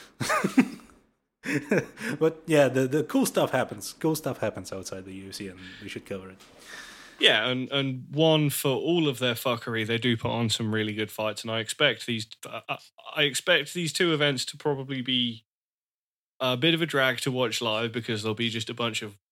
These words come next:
Speaker 2: just weird Asian M M A and probably a bunch of, like, mixed rule set grappling matches that nobody gives a fuck about. But there's definitely gonna be some good fights on this card, and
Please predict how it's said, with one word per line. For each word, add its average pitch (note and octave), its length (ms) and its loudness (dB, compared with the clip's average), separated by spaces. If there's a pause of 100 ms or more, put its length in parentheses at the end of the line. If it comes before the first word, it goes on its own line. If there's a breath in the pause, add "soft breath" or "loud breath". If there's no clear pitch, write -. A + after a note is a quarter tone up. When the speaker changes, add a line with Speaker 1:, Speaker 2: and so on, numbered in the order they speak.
(120)
Speaker 2:
just A#2+ 240 -16
weird A#2 480 0
Asian A#2 380 2
M A#2 240 4
M - 0 -
A G#2+ 400 0 (640)
and G#2+ 260 0
probably A#2 420 2
a A2 60 2
bunch A2+ 300 0
of, G#2+ 180 -6
like, G#2 200 -10 (180)
mixed A#2 540 -4
rule A#2 300 -2
set A2+ 340 2
grappling G#2+ 640 -2
matches A2 500 -2
that G#2+ 140 -8
nobody A2+ 300 -8
gives A2 200 -8
a A2 60 -12
fuck A2 260 -10
about. A2 240 -4
But A#2 80 -8
there's B2+ 140 -2
definitely D#3+ 400 0
gonna A2+ 160 -4
be G#2 120 -8
some G#2 160 -10
good G2+ 160 -8
fights G#2 280 -6
on G#2 80 -12
this G#2 100 -12
card, A2+ 300 -4
and D3 340 2